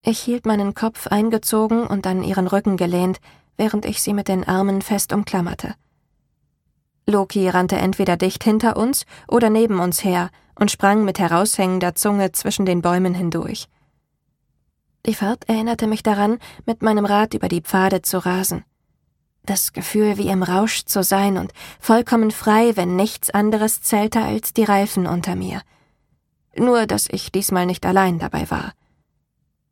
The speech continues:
Rain fühlte sich warm an. Ihr Mantel roch nach Kiefernsaft und blumig duftender Seife.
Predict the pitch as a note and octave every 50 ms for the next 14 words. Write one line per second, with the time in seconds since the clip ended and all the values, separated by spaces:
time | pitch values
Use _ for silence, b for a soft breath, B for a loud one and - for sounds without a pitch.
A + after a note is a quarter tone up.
0 | _ _ _ _ - G3 F#3+ F#3 F#3 F#3 F3+ F3+ F3+ - - - - - F#3+ -
1 | - F#3 - F3+ - - F#3 F3+ F#3+ G3 F#3+ - F#3+ F#3+ F#3 F#3+ - _ _ _
2 | _ _ _ _ _ _ _ _ b b b b b b b b b G3+ G#3 G#3
3 | G3+ G3+ G3+ A3 - B3 A3+ G#3+ - G#3 G#3+ - - G#3+ G3+ G3+ - - - -
4 | A3 A#3+ - - F#3 F3 F3 F3 - F#3 F#3 F#3 - - - - - - G3 -
5 | - - - G3+ F#3+ G3 G3+ G3 F#3 - - - G3 G3 - - - G3+ F#3 F#3+
6 | F3+ - F#3 F3+ F#3+ G3+ - - -